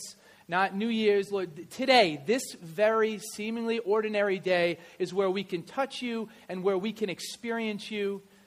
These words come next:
Holy Spirit, I ask that you would do that,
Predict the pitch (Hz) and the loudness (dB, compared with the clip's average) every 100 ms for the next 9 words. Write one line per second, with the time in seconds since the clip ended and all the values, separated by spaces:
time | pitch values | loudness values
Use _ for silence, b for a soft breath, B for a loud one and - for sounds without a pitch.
0 | b - 233 247 220 - 247 240 240 240 | b 0 2 2 -4 -6 -2 0 0 2
1 | 180 190 214 214 202 202 165 180 247 226 | 4 6 4 2 0 -4 -4 -4 -4 -4
2 | 175 190 196 175 170 170 - | -6 -6 -6 0 0 0 -2